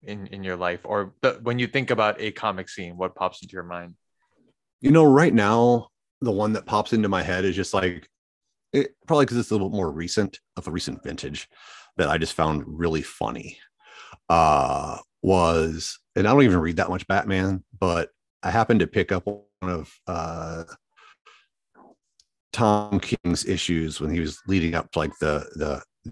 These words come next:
Speaker 2: the Batman Catwoman wedding. And there was a scene where they were going on a double date with, uh, Clark Kent and Lois Lane. And then they end up, like, dressing as each other's alter egos. And it just cracked me up, the whole sequence, like, at a fair.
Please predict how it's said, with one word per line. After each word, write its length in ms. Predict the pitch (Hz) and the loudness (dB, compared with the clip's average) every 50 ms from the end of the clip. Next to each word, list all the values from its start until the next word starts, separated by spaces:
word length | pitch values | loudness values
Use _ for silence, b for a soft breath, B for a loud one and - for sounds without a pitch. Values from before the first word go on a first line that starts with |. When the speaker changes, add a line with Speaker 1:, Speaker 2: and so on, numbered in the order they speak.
| - - | -6 -6
Speaker 2:
the 120 | 76 65 64 - - - _ _ _ - | -6 -6 -6 -14 -18 -20 _ _ _ -4
Batman 480 | 80 78 - - 90 85 82 78 76 | -4 -4 -4 -4 -4 -2 -2 -2 -4
Catwoman 460 | - - 87 - - 120 85 87 90 | -4 -4 -4 -2 -2 -2 0 0 2
wedding. 440 | 82 85 85 90 92 92 95 95 95 _ _ _ _ B B B B B B B B - | 2 2 2 2 2 2 0 -2 -2 _ _ _ _ B B B B B B B B -2
And 120 | 104 110 | 2 4
there 80 | 113 110 | 6 6
was 100 | 104 101 | 6 4
a 60 | 104 | 2
scene 260 | - - - 160 139 | 0 4 6 6 6
where 100 | 120 110 | 8 6
they 80 | 107 110 | 6 4
were 60 | 104 | 4
going 140 | 101 104 98 | 4 2 0
on 80 | 92 82 | 0 -2
a 20 | |
double 280 | 78 87 98 82 82 73 | -4 -6 -6 -6 -6 -8
date 340 | 71 78 73 73 - - _ _ - | -8 -8 -8 -8 -10 -14 _ _ -4
with, 300 | 101 85 76 - - - | -4 -4 -4 -4 -4 -4
uh, 540 | 73 71 71 69 69 67 - 76 71 - B B B B _ _ B B B B B B B B B 466 480 480 B B B B B _ _ _ _ - | -4 -2 -2 -4 -6 -6 -6 -8 -8 -10 B B B B _ _ B B B B B B B B B -20 -20 -20 B B B B B _ _ _ _ -10
Clark 260 | - - 101 90 - | -2 0 0 0 0
Kent 220 | - - 87 62 | 0 -2 -2 -2
and 120 | 73 80 80 | -2 -2 -2
Lois 280 | 82 80 76 - - | -2 -2 -2 -2 -2
Lane. 320 | 73 73 69 69 67 64 - | -2 -2 -2 -2 -6 -8 -6
And 160 | - 90 87 | 0 0 2
then 120 | 85 85 87 | 2 2 2
they 120 | 85 90 95 | 2 2 2
end 120 | 90 92 | 2 0
up, 100 | 90 - | 0 0
like, 180 | 87 78 71 _ _ _ _ _ _ _ _ _ _ - - 104 92 | -2 -4 -4 _ _ _ _ _ _ _ _ _ _ -14 -10 -10 -8
dressing 460 | 87 87 101 - - - - 104 92 | -4 -2 0 0 0 0 0 0 -2
as 100 | 82 82 | -2 -4
each 160 | 90 82 - | -4 -2 -2
other's 260 | 98 87 92 90 87 | -2 -2 -2 -4 -6
alter 260 | 95 90 87 - 98 90 | -6 -8 -4 -2 -2 -2
egos. 480 | 90 90 87 92 98 101 95 - - - | -2 -2 0 0 2 2 0 -2 -4 -4
And 160 | - 92 95 82 | -4 -2 -2 -2
it 100 | - 95 | -2 -4
just 180 | - - - | -4 -6 -6
cracked 280 | - - - - - - | -2 -2 -2 -2 -2 -6
me 120 | 71 64 | -12 -12
up, 160 | - - - _ - | -12 -16 -14 _ -4
the 80 | 104 | 0
whole 140 | 113 113 90 | 2 2 0
sequence, 580 | - - 87 78 - - - - - - - - - | 0 -2 -6 -6 -6 -12 -14 -10 -10 -10 -10 -8 -6
like, 160 | 90 78 80 | -6 -4 -4
at 100 | 90 80 | -4 -4
a 60 | 80 | -4
fair. 420 | - - 90 78 78 76 71 - | -4 -4 -4 -4 -2 -4 -4 -6